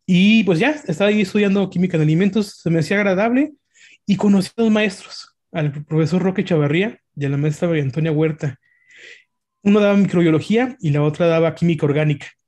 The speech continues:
Y me enseñaban con tanta pasión y con tanta entusiasmo que, pues, lo canta-, lo contagian a uno.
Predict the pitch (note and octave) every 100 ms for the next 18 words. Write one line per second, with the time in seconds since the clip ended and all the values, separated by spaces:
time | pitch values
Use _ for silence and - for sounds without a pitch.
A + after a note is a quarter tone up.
0 | _ G3 G3 G3+ G3+ - E3 C#3+ D#3+ F3
1 | F#3+ D#3+ C#3+ D#3+ F#3 F#3 B2+ F3 E3+ F3+
2 | - C3 D#3 D3+ F3 E3 D3 D3 D3+ D3
3 | D#3+ D#3 G3+ B3+ _ - - - - -
4 | - G3 F#3+ F3+ D#3 C#3 - - D3 D#3+
5 | D#3 D#3 D#3 F3 F#3 C3 D3